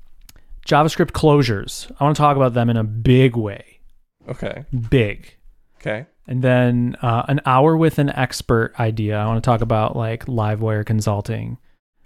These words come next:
Speaker 1: Um,
Speaker 2: Okay.
Speaker 1: and then, uh, we could talk about Basecamp or we could not because, you know, I don't know. <laughs>
Speaker 2: I think we should talk about Basecamp.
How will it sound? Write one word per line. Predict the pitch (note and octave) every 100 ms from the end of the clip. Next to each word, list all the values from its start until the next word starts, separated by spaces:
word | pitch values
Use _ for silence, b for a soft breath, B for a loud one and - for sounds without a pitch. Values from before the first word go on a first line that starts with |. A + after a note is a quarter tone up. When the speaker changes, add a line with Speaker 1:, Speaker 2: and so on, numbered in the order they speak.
| - - -
Speaker 1:
Um, | A#2+ A2 G#2 G2+ A#2 A#2 - -
Speaker 2:
Okay. | - G#2 - - - - -
Speaker 1:
and | C#3+ B2+
then, | B2 B2 B2 B2 B2
uh, | C3 B2+ A#2+
we | C3
could | F#3+
talk | A3
about | G#3 G3+
Basecamp | G3 F#3+ G#3+ A3
or | G#3
we | A3
could | G#3+ G3
not | A3 D3+ B2+
because, | D3 B2 C#3+ C#3 C3+ C#3+
you | F3
know, | C#3 D#3
I | E3
don't | C3
know. | A#2 D#3
<laughs> |
Speaker 2:
I | C3 - F#3 - G#3 - - - B2
think | B2+
we |
should | G#2+
talk | A#2 G#2+
about | G#2
Basecamp. | G#2+ G#2+ - A2+ A2 G#3